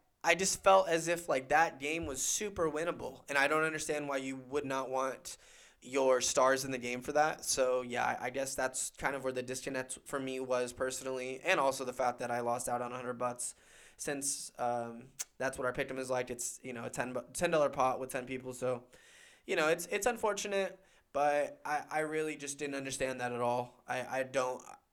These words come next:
I, I still don't, and I, yeah, I, I will see what the Eagles do this offseason with Carson Wentz and Jalen Hurts. I really, I really hope Jalen Hurts gets that job. I, I think he balled out, regardless of if he was one or, one and three as a starter.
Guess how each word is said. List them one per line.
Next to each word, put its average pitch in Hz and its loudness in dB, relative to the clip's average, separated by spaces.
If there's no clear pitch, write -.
I, 139 -2
I 131 -4
still 131 -2
don't, 131 -4
and 131 -6
I, 123 -4
yeah, 117 -6
I, 139 0
I 147 0
will 165 0
see 175 0
what 180 0
the 156 -6
Eagles 156 -6
do 147 -4
this 147 -4
offseason 139 -2
with 135 -8
Carson 135 -2
Wentz 131 -4
and 123 -8
Jalen 127 -2
Hurts. 131 -4
I 127 0
really, 135 0
I 131 2
really 143 2
hope 143 0
Jalen 135 -2
Hurts 135 -6
gets 131 -4
that 123 0
job. 127 4
I, 127 0
I 127 -2
think 139 -6
he 123 -8
balled 135 6
out, 131 6
regardless 131 0
of 127 -4
if 123 -6
he 135 -6
was 131 -4
one 127 -4
or, 131 -6
one 190 6
and 185 -2
three 151 0
as 147 2
a - -4
starter. 127 2